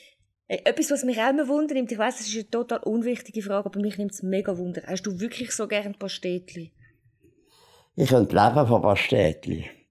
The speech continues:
Speaker 2: Pudding und Pastetli sind, ist mein Liebstes. Nüsselsalat habe ich noch gern. Es kommt einfach darauf an, wo ich eingeladen bin. Ich sage immer, das ist das Liebste, was ich habe.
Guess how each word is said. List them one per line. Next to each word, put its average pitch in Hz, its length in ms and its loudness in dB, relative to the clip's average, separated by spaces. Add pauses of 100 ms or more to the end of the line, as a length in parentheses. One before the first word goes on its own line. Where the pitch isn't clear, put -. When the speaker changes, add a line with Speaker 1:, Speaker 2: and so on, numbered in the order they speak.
(120)
Speaker 2:
Pudding 113 440 6
und 87 80 4
Pastetli 87 800 4
sind, 76 300 2
ist - 400 0
mein 90 80 2 (180)
Liebstes. 85 520 -4
Nüsselsalat 92 1000 4
habe 82 120 2
ich 85 100 2
noch 78 160 0
gern. 76 400 2 (1080)
Es - 100 -18
kommt - 220 2
einfach 104 340 4
darauf - 320 0
an, 110 380 4
wo 82 140 4
ich 92 260 6
eingeladen 117 420 4
bin. 82 220 6
Ich 82 80 0
sage 78 280 4
immer, 101 240 6
das 110 220 2
ist - 120 -6
das - 100 -6
Liebste, 78 480 2
was 73 260 4
ich 76 120 4
habe. 60 200 0